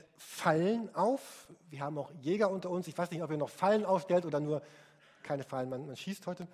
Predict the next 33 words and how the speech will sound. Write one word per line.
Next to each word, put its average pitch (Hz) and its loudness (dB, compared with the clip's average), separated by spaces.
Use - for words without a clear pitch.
Ähm, 147 -2
jedenfalls, 160 0
wenn 185 2
man 175 2
Fallen 226 4
aufstellt, 208 0
dann 175 2
stellt - -4
man 190 -2
eine 156 -2
Falle 214 2
auf 240 0
und 175 -4
in 240 2
der 240 4
Falle 220 2
ist - -4
irgendein 190 0
Mechanismus, 170 0
ein 151 -6
Stück - -8
Holz 147 4
normalerweise, 202 0
nämlich 143 -4
dieses 135 -10
Skandalon-Ding. 170 -2
Und 175 -6
an 214 2
diesem 226 -2
Stück - -4
Holz 214 4
oder 170 0
Metall 185 -2